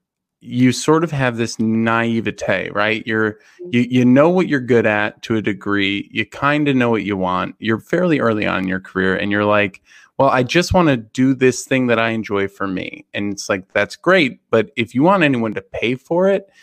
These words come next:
at some point you have to know what they want, what they care about. And, you know, we talk about, we were talking about at the beginning, it's like, if you're trying to get a job and all you're talking about is the part of the job you enjoy doing, you're already shooting yourself in the foot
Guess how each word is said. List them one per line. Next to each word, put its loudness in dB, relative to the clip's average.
at -4
some -2
point 0
you 2
have 0
to -4
know 2
what -2
they 2
want, -6
what -8
they 0
care -4
about. -6
And, -2
you 0
know, 2
we 0
talk -2
about, 0
we 0
were 0
talking -2
about 2
at -4
the -4
beginning, 0
it's -8
like, 0
if -4
you're 0
trying -2
to 0
get -2
a -6
job -2
and -4
all 0
you're 0
talking -2
about 0
is -2
the 0
part -2
of -8
the -6
job -2
you -2
enjoy 0
doing, -2
you're 0
already 4
shooting -2
yourself -2
in -8
the -6
foot 0